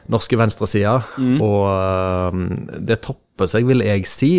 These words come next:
Speaker 1: i denne boka fra nitten syttifire, som heter Tjuefemte septemberplassen. I, i dag så er det jo mye sånn, eh, debatt om hva er arbeiderlitteratur,
Speaker 2: Mm.
Speaker 1: sant?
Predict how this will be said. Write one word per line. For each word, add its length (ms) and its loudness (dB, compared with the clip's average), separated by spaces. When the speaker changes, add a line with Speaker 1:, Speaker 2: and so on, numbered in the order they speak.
Speaker 1:
i 340 2
denne 240 2
boka 320 2
fra 200 0
nitten 300 -2
syttifire, 680 0
som 180 -6
heter 300 0
Tjuefemte 560 -2
septemberplassen. 920 -2
I, 100 2
i 20 6
dag 280 6
så 140 0
er 120 4
det 60 4
jo 140 4
mye 240 4
sånn, 260 0
eh, 1300 0
debatt 500 -2
om 240 2
hva 340 0
er 240 -2
arbeiderlitteratur, 1080 -2
Speaker 2:
Mm. 140 2
Speaker 1:
sant? 240 2